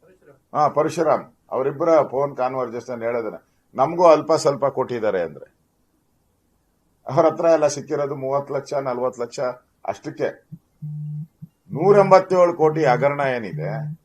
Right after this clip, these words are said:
ಇದು ಯಾರ ಆದೇಶದ ಮೇಲೆ ನಡೆದಿದೆ?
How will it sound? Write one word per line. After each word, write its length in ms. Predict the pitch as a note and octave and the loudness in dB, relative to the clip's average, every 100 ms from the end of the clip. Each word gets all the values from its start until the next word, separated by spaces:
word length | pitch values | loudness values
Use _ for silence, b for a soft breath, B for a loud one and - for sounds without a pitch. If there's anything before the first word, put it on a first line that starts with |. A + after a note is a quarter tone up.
| _ _ _ _ _ | _ _ _ _ _
ಇದು 140 | B2+ B2 | -10 0
ಯಾರ 300 | A2+ D3 E3 D#3 - - _ _ _ _ _ _ _ | 6 8 8 6 2 -6 _ _ _ _ _ _ _
ಆದೇಶದ 440 | A#2+ D#3 F#3+ E3+ C3+ | 0 4 4 2 -4
ಮೇಲೆ 220 | C#3+ B2 | -4 -4
ನಡೆದಿದೆ? 480 | G#2 D#2+ D2 - | -6 -8 -14 -18